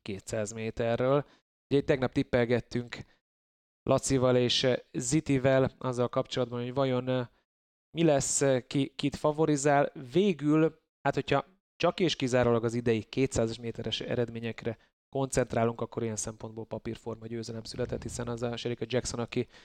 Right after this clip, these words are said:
aki a, a ranglistán egyértelműen felül volt, végül megnyerte ezt a versenyt, és élete első igazán nagy címét aratta ezzel, tehát, eh, az arany, ez most fénylik.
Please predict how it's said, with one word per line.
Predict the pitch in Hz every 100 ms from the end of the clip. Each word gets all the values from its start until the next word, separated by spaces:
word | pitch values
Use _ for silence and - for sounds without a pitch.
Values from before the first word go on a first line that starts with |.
| _ _
aki | - 110 117
a, | 117 120
a | - 123
ranglistán | 120 127 127 120 120
egyértelműen | 120 123 120 - 120 120 117
felül | - 131 127
volt, | 113 123 120 - - _
végül | - 117 117 113 - _ _ _ 117
megnyerte | 123 113 120 110 -
ezt | 117 -
a |
versenyt, | 120 147 160 175
és | -
élete | 113 98 -
első | 90 -
igazán | - - 104 101 95
nagy | -
címét | - - 58 58 60 - 62 -
aratta | - 131 -
ezzel, | 117 117 120 113
tehát, | - 117 -
eh, | 123 117 _ _ _
az | - 117
arany, | 120 117 113
ez | 110
most | 110 -
fénylik. | 110 110 107